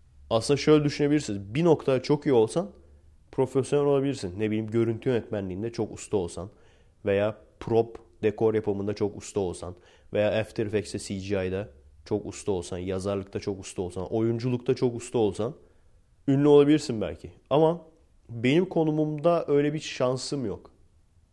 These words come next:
Neden yok? Çünkü bir konuda veya iki konuda çok büyük usta olup da diğerlerini sallarsan mutlaka birilerine muhtaç kalıyorsun. Şu anki zengin, ünlü, profesyonel oyuncuları düşünün. Adamlar bir nokta geliyor,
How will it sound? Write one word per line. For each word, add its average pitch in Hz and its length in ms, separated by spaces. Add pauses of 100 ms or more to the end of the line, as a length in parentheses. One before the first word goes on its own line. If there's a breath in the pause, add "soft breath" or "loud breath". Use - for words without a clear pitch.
(260)
Neden 117 300
yok? 160 240
Çünkü - 540 (140)
bir 143 260
konuda 131 320
veya 117 120
iki - 220
konuda 139 260
çok 139 300
büyük 123 220
usta 123 280
olup 117 300
da 104 120
diğerlerini 120 440
sallarsan 135 640 (420 soft breath)
mutlaka 143 580
birilerine 127 320
muhtaç 120 500
kalıyorsun. 82 480 (800)
Şu 110 200
anki 101 400 (300)
zengin, 117 440
ünlü, 123 340
profesyonel 117 580
oyuncuları 120 460
düşünün. 87 320 (760)
Adamlar 123 500
bir 143 80
nokta 143 280
geliyor, 117 360